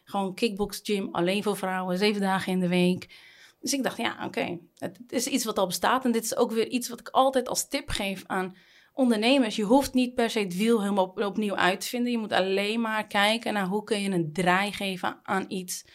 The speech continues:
eh, om het je eigen te maken en om het weer onderscheidend te maken.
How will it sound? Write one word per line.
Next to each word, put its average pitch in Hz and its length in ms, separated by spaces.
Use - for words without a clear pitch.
eh, 185 420
om 202 180
het 196 140
je - 80
eigen 196 320
te - 80
maken 180 360
en 196 120
om 190 100
het 185 140
weer 185 180
onderscheidend 175 680
te 175 80
maken. 165 400